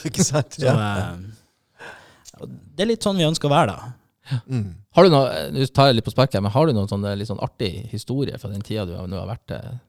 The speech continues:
Speaker 3: leder på Samfunnet, som
Speaker 2: Ja, altså, en del av det som er artig å jobbe på Samfunnet med, jeg har jo jobbet på Samfunnet siden to tusen og åtte.
Speaker 3: Ja, for du har, du har også vært på st-,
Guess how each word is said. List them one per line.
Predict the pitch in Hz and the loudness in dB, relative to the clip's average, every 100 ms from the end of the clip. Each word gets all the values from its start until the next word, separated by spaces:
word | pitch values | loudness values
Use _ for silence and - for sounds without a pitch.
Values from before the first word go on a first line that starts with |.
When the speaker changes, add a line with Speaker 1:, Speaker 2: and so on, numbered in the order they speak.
| - | -12
Speaker 3:
leder | 98 95 | -8 -8
på | - | -8
Samfunnet, | 104 107 90 - - | -10 -8 -10 -12 -14
som | - - 113 _ _ _ _ _ _ _ _ | -14 -14 -14 _ _ _ _ _ _ _ _
Speaker 2:
Ja, | 156 143 170 180 | -6 2 4 4
altså, | 175 190 196 | 4 6 6
en | 196 | 6
del | 226 247 | 6 6
av | |
det | 156 151 | 6 4
som | 151 | 4
er | 147 | 2
artig | - - _ - | 2 -4 _ 2
å | 131 | 4
jobbe | 123 123 139 208 117 104 - _ - | 4 2 2 2 0 -10 -16 _ -4
på | 123 | 0
Samfunnet | 165 233 147 110 | 2 2 2 2
med, | 107 | -2
jeg | 110 | 2
har | 170 | 4
jo | 156 170 | 6 6
jobbet | 165 107 | 6 2
på | 117 | -2
Samfunnet | 127 131 117 113 - | -2 0 0 0 -2
siden | 117 113 98 90 92 - - _ _ _ _ | -2 -2 -2 -4 -4 -8 -18 _ _ _ _
to | - 110 | -14 -12
tusen | - 113 107 | -8 -8 -6
og | 101 - | -8 -6
åtte. | - - _ _ - - - - | -8 -8 _ _ -14 -14 -20 -12
Speaker 3:
Ja, | 107 | -4
for | 127 | 2
du | 131 | 4
har, | 135 117 | 6 4
du | - 120 | 2 0
har | 123 113 | 2 0
også | 113 | -2
vært | 110 101 - | -4 -6 -6
på | 101 | -6
st-, | 98 | -6